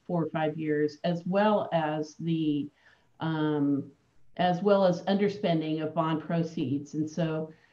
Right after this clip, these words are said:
um, little by little, uh, those positive efforts have accumulated the balances. Um, so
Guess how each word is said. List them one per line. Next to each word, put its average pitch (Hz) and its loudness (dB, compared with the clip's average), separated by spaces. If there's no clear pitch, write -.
um, 180 2
little 214 8
by 185 2
little, 190 4
uh, 160 2
those 180 2
positive 175 0
efforts 180 -2
have 156 -2
accumulated 147 -2
the 160 -2
balances. 147 -4
Um, 147 -2
so 170 0